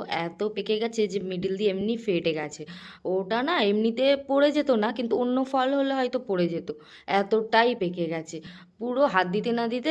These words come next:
উঠে চলে আসছে, এতটা পরিমাণ মানে নরম হয়ে গেছে। আর দেখো, এই দেখো, বুঝতে পারছো, মাঝখান দিয়ে পুরো ফেটে গেছে।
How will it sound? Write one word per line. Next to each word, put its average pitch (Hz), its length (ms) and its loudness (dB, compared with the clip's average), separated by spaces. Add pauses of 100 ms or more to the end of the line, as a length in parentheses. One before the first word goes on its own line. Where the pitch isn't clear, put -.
উঠে 226 360 -2
চলে 175 360 2
আসছে, 170 520 -4 (460)
এতটা 254 580 2 (120)
পরিমাণ 208 520 2 (100)
মানে 196 400 0
নরম 185 500 2
হয়ে 156 300 -4
গেছে। 151 340 -8 (380)
আর 180 120 -2
দেখো, 170 400 -4
এই 170 160 2
দেখো, 151 260 -6
বুঝতে 196 300 -2
পারছো, 254 300 0
মাঝখান 190 440 0
দিয়ে 190 140 -4
পুরো 226 220 -4
ফেটে 175 300 -2
গেছে। 160 320 -10